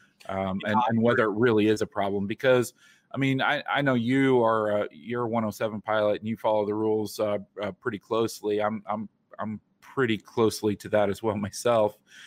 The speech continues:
Speaker 1: and, uh, I, especially the altitude. Uh, I, I never go above the altitude, uh, uh, issue,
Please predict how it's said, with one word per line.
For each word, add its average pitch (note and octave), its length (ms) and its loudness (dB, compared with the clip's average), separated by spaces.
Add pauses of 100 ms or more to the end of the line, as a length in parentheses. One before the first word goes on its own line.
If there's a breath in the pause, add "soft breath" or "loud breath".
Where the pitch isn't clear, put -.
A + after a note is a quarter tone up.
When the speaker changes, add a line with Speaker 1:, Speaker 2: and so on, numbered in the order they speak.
(180 loud breath)
Speaker 1:
and, G#2 420 -2
uh, G#2+ 80 0
I, G2+ 240 0 (420)
especially C#3+ 500 0
the G#2+ 100 0
altitude. G2 720 -4 (360 loud breath)
Uh, - 40 -12
I, G2 260 -2
I A#2+ 240 0
never A2 340 2
go G#2+ 360 0
above G#2 300 0
the G#2 80 0
altitude, G2 720 -6 (280)
uh, F#2+ 260 -8 (100)
uh, F2+ 160 -10
issue, F#2 500 -6